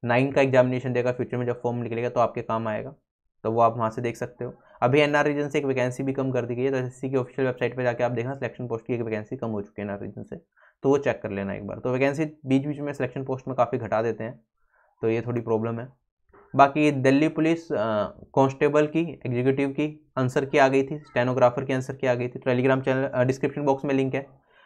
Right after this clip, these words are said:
आप उस फॉर्म को भर देना, उसमें अपनी आंसर की अपलोड कर देना, जिससे कि मैं कंपाइलेशन बना के आपको Telegram चैनल पे प्रोवाइड कर पाऊँ। ठीक है, तो लिंक डिस्क्रिप्शन बॉक्स में डाल दिए गए हैं, उसे फिल करके अपलोड कर देना अपनी आंसर की।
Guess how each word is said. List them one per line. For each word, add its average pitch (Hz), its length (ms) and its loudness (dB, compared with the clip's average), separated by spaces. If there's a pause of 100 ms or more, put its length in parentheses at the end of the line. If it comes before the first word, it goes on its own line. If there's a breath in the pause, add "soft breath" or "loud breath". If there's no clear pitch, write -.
(140 soft breath)
आप 127 380 8
उस 151 160 -4
फॉर्म 156 180 4
को 160 100 2
भर 160 140 2
देना, 151 220 2
उसमें 139 300 -2
अपनी 139 140 -2
आंसर 135 240 -2
की 143 100 0
अपलोड 135 260 0
कर 135 100 0
देना, 135 140 0
जिससे 131 240 -2
कि 135 60 -2
मैं 127 120 -2
कंपाइलेशन 123 440 0
बना 117 120 -2
के 123 100 -2
आपको 127 180 -2
Telegram 113 320 -2
चैनल 104 200 -6
पे 104 100 -6
प्रोवाइड 107 340 0
कर 92 60 -6
पाऊँ। - 260 -14 (340)
ठीक 135 100 0
है, 196 80 2
तो 165 100 0
लिंक 143 160 -2
डिस्क्रिप्शन 131 420 -8
बॉक्स 113 220 -2
में 117 100 -2
डाल 104 180 2
दिए 120 100 0
गए 135 100 0
हैं, 185 220 -8 (240)
उसे 143 160 0
फिल 127 180 -2
करके 135 240 -2
अपलोड 113 340 0
कर 98 100 -2
देना 107 140 -4
अपनी 110 180 -6
आंसर 110 180 -8
की। - 200 -18